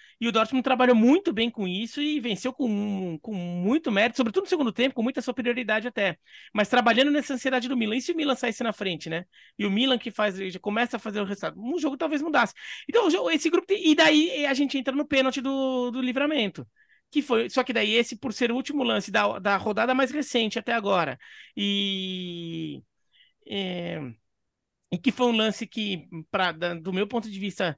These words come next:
foi um, um, um erro claro da arbitragem, e pra mim, mais do que um erro da arbitragem, foi um erro do var, pô. Que, assim, o, o árbitro, se o árbitro tivesse dado na hora o pênalti, vá, vá lá, o cara não tá vendo direito, sei lá, tá, foi rápido o lance,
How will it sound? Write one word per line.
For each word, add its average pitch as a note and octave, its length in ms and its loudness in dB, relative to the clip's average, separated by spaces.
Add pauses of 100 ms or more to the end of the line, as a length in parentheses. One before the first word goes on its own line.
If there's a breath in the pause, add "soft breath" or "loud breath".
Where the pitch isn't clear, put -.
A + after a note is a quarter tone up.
(300 loud breath)
foi G#3+ 340 2
um, G#3+ 300 0
um, G3 380 0
um G3 180 2
erro A#3 300 4
claro G3+ 320 0
da F#3 80 -2
arbitragem, F3+ 760 0
e A#3+ 320 -2
pra A#3 160 4
mim, A#3+ 140 4
mais D4+ 260 2
do D#4 80 -4
que B3+ 140 -4
um B3 80 0
erro A3+ 100 -2
da G#3+ 120 -2
arbitragem, A3 220 -6
foi F4+ 120 -2
um - 20 -4
erro A4+ 80 2
do A#4+ 160 4
var, G3 340 4
pô. - 200 -12 (800 soft breath)
Que, G#3+ 220 -4
assim, F#3 520 -2 (320 soft breath)
o, A3+ 300 -4
o G3+ 80 6
árbitro, B3 600 2
se A#3 120 -4
o B3+ 40 6
árbitro G#4 280 2
tivesse C#4+ 260 -2
dado A#3 220 2
na G3 120 2
hora F#3+ 200 2
o - 40 -6
pênalti, G#3+ 540 -2
vá, G#3 200 -2
vá G#3 140 0
lá, C#4 260 4
o C4 40 2
cara G3 180 -2
não F#3+ 80 -8
tá G#3+ 120 -4
vendo G3 180 -4
direito, F#3+ 400 -4
sei G3 80 -2
lá, G3 140 2
tá, F3+ 80 -10
foi G3 160 -4
rápido F#3 320 0
o A3+ 60 -2
lance, G#3 440 0